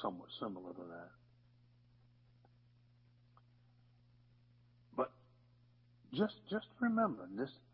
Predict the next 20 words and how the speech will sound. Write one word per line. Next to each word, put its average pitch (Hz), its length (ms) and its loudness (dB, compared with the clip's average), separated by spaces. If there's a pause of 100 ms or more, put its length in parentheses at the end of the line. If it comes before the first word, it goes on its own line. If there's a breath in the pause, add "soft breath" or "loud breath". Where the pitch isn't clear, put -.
idea 175 460 4 (240)
of 117 180 -2
the 113 100 -6
widow 131 460 -4 (120)
and 107 160 -4
the 107 100 -6 (480)
church 214 200 -2 (120)
work 170 220 -6 (2250)
are - 80 0
being 208 300 0
discussed 180 540 -6
here, 101 120 -6 (1300)
are - 60 -6
being 165 280 0
lifted 151 420 0
up, 139 100 2 (220)
talked 147 260 4
about, 127 280 0 (160)
thought 127 200 -2
about, 113 260 -4